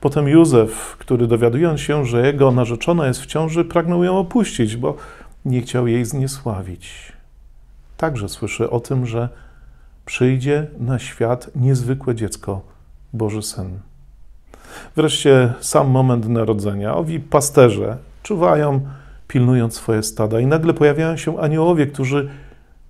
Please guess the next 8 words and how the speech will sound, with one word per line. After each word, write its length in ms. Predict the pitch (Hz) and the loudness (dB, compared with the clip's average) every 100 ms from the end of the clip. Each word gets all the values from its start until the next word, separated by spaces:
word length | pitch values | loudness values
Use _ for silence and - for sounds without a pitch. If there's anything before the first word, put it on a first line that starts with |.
| - - - | -20 -20 -10
przekazują 960 | - 170 143 123 147 170 185 185 - | -2 0 2 2 4 4 4 2 0
radosną 560 | 135 135 127 160 180 185 | 2 2 2 0 0 0
wieść: 380 | 202 147 104 - | 2 0 0 0
„Nie 120 | 202 | 2
bójcie 400 | 220 277 - 120 | 4 2 2 -4
się, 360 | - 107 110 113 - - - - - - - - - | -4 -8 -8 -12 -18 -20 -20 -20 -20 -20 -20 -16 -8
bo 80 | |
przyszła 560 | 104 - 170 - 156 156 | -6 -4 -4 -2 -2 -2